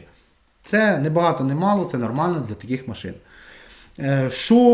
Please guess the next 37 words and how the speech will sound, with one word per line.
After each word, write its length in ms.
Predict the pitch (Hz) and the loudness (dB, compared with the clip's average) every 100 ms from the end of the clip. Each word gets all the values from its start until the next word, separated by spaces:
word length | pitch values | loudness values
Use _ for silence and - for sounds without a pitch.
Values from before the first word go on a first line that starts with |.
| 226 220 | 6 2
у 100 | 170 | -2
нас 320 | 170 202 190 | 2 2 2
машини 380 | 165 - 208 185 | -4 0 2 2
ці 320 | 180 196 202 | 2 2 2
по 180 | 196 180 | 2 -2
пробігах 580 | 165 151 160 127 95 107 | 0 2 2 2 -2 -6
у 20 | |
них, 220 | 104 90 | -8 -2
як 200 | 151 185 | -2 -2
вони 140 | 156 143 | -4 -4
служать? 400 | - 110 92 185 | -8 -12 -10 -2
Наприклад, 440 | 208 269 233 180 | 2 2 0 -2
я 60 | 170 | -2
знайшов 300 | 165 165 160 | -4 -4 -2
варіант, 380 | 151 170 214 214 - - - | 0 2 2 0 -8 -20 -8
який 260 | 247 294 269 | -2 0 0
пройшов, 560 | 196 190 - 165 160 156 - - - - - - _ _ | 2 0 0 -2 -2 -8 -20 -20 -20 -20 -20 -20 _ _
е, 400 | 160 160 175 170 | 0 4 6 4
дев'ятсот 580 | 160 247 254 - 254 262 | 6 8 8 8 4 4
сорок 260 | - 190 185 | 2 0 0
шість 360 | - 214 - | 2 2 2
тисяч 340 | 180 180 175 - | 4 6 4 0
кілометрів 540 | 151 165 151 - 110 | 2 4 4 0 -8
з 40 | 120 | -4
мотором 360 | 156 208 170 | 0 2 0
один 180 | 143 143 | 0 -4
і 40 | |
п'ять, 260 | 139 220 220 - | 0 2 2 2
і 60 | 170 | 0
в 40 | |
неї 240 | 196 196 | 4 4
газ. 360 | 143 165 151 - | 4 2 2 0
І, 80 | 160 | -4
тобто 280 | 156 220 190 | 2 2 4
вона 160 | 180 180 | 2 2
газом 460 | 156 175 156 147 | 4 4 4 0
живе, 460 | 135 180 165 117 | 6 8 8 6